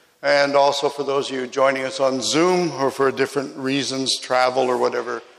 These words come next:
cannot be with us, we appreciate that as much, as much or very well as, let me try that the third time. We appreciate very much that you've taken the effort to join us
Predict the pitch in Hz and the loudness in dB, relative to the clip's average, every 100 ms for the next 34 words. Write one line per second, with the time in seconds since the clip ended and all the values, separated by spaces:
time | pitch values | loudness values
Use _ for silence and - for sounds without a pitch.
0 | _ - 139 147 139 139 139 139 127 - | _ -4 0 0 0 -4 -2 -2 -6 -10
1 | 127 120 117 - 127 - 127 120 131 123 | -10 -8 -8 -12 -12 -8 -6 -6 -4 -4
2 | 120 110 123 127 - - - _ _ _ | -4 -10 -6 -6 -6 -16 -16 _ _ _
3 | _ _ _ 131 127 113 131 120 - 127 | _ _ _ -2 -2 -2 -6 -6 -6 -4
4 | 120 131 123 123 120 131 131 117 107 - | -2 0 2 2 2 2 2 0 -2 -4
5 | - - - _ _ _ _ _ _ 139 | -6 -12 -20 _ _ _ _ _ _ -4
6 | 135 - - 127 123 117 107 - - 117 | -2 -2 -4 2 2 2 0 -2 -16 -8
7 | 131 123 110 110 104 107 104 - _ _ | -4 -4 -4 -2 -2 -4 -16 -20 _ _
8 | - 123 - 147 - 139 123 - 123 131 | -18 -18 -8 -8 -4 -4 -6 -10 -6 -2
9 | 127 117 113 - - 123 117 117 113 - | -2 -2 -6 -6 -12 -12 -8 -8 -8 -12
10 | 127 120 117 123 113 127 - 117 107 135 | -14 -14 -8 -8 -8 -14 -16 -20 -6 0
11 | 151 151 151 - - - | 0 0 -4 -8 -10 -18